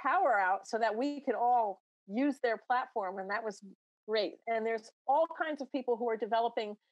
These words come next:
new platforms every day because the need is there. So this is a list. Uh, I'm gonna s-, I started with kind of the easiest.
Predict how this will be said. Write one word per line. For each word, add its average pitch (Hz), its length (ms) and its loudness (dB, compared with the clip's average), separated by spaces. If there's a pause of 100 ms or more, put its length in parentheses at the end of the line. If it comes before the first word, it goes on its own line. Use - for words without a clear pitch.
(140)
new 285 180 0
platforms 247 680 -2 (120)
every 262 240 0
day 208 400 0 (380)
because 214 600 0 (240)
the 214 80 0
need 247 260 0
is 220 180 -2
there. 180 320 -2 (720)
So 262 460 2
this 311 280 0
is 415 160 -6 (100)
a 370 40 4
list. 262 520 0 (720)
Uh, 247 360 4
I'm 269 220 2
gonna 269 140 2
s-, - 180 -8 (220)
I 247 60 2
started 311 360 0
with 349 180 0
kind 277 160 0
of 254 60 0
the 240 180 0
easiest. 226 600 -2